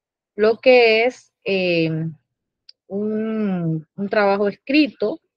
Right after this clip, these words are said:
el cual va a ser un trabajo investigativo, en donde usted entonces va a presentar,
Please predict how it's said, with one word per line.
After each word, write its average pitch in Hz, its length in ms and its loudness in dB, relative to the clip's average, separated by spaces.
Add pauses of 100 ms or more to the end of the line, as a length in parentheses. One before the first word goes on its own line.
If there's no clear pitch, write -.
(520)
el 190 320 -2
cual 180 200 4
va 190 60 4
a 196 40 0
ser 208 160 0
un 214 120 0
trabajo 202 320 2
investigativo, 220 960 -2
en 190 120 -6
donde 180 220 -4
usted 185 220 -4
entonces 196 420 -2
va 185 340 2
a 185 80 -4
presentar, 240 680 -2